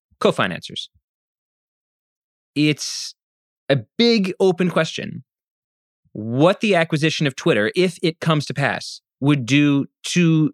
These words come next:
the public stock values of SpaceX or Tesla if its largest shareholder sells out of those positions, or who exactly would join Elon Musk to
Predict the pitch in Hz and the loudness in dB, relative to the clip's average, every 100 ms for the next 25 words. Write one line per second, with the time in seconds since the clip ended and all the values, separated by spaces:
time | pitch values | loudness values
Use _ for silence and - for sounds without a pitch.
0 | - 147 175 147 - 196 - 95 90 - | -2 0 2 0 0 -2 0 -2 -2 -6
1 | - - 120 110 120 107 107 98 - - | -8 -4 -2 0 -2 0 -2 -2 -6 -6
2 | 107 98 - 95 - 107 165 _ _ _ | -4 -4 -2 -4 -2 -4 -4 _ _ _
3 | _ _ - 113 98 - 113 - 107 98 | _ _ 0 0 -2 -6 -6 0 2 2
4 | - 101 95 98 95 92 95 95 98 95 | 0 0 0 -2 -2 -2 -2 0 0 0
5 | 90 - 101 98 147 170 - _ _ _ | -4 -4 -4 -2 -4 -8 -12 _ _ _
6 | _ _ _ - 175 139 277 240 190 196 | _ _ _ 0 2 4 2 4 2 0
7 | - 190 165 127 131 226 302 190 139 139 | 0 0 0 2 0 2 2 0 0 0
8 | 120 104 87 82 - - _ _ _ _ | 0 -2 -4 -6 -10 -20 _ _ _ _
9 | _ _ _ - - 175 170 | _ _ _ -12 -2 2 4